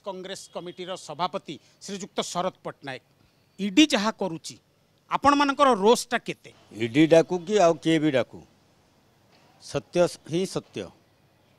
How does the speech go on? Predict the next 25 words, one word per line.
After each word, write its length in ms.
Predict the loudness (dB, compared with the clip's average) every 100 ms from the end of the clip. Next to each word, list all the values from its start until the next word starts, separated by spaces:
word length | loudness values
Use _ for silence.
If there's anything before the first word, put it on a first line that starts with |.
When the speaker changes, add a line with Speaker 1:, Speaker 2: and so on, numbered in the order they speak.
| _ _ _ _ _ _
Speaker 2:
ରାହୁଲ 280 | -4 -2 -2
ଗାନ୍ଧୀ 320 | -2 -4 -6 -8 -16 _ _ _ _ _ _ _ _ _ _ _ _ _ _ _ _ _ _
ଯେଉଁ 180 | -10 -10
ଚିନ୍ତନ 540 | -8 -10 -4 -2 -2 -2 -12 _ _ _ _
ଶିବିର 300 | -10 -4 0
ହେଇଥିଲା, 460 | 0 0 -2 -2 -4 -12 _ _
ସେ 160 | -12 -8
ସମୟରେ 300 | -4 -4 -4
ସେ 100 | -4
ଭାଷଣରେ 420 | -4 -4 -8 -6
କହିଥିଲେ 440 | -8 -8 -12 -18 -20 _ _ -20 -20 -8
ଯେ, 80 | -2
"ଆଜି 220 | -2 -2
ପର୍ଯ୍ୟନ୍ତ 360 | -4 -6 -6 -6
ମୁଁ 140 | -8
କାହାଠୁ 360 | -2 -2 -2 -8
ଗୋଟେ 220 | -8 -10
ଟଙ୍କା 320 | -10 -8 -8
ବି 120 | -8
ନେଇନାହିଁ, 400 | -8 -10 -12 -18 _ _ _ _ _ _ _ _ _ _ _ _ _ _ _ _ -10
କି 80 | -4
ଗୋଟିଏ 260 | -2 0
ପଇସା 320 | 0 -2 -2 -4
ମଧ୍ୟ 300 | -4 -8 -8
ନେଇନାହିଁ।" 420 | -8 -12 -16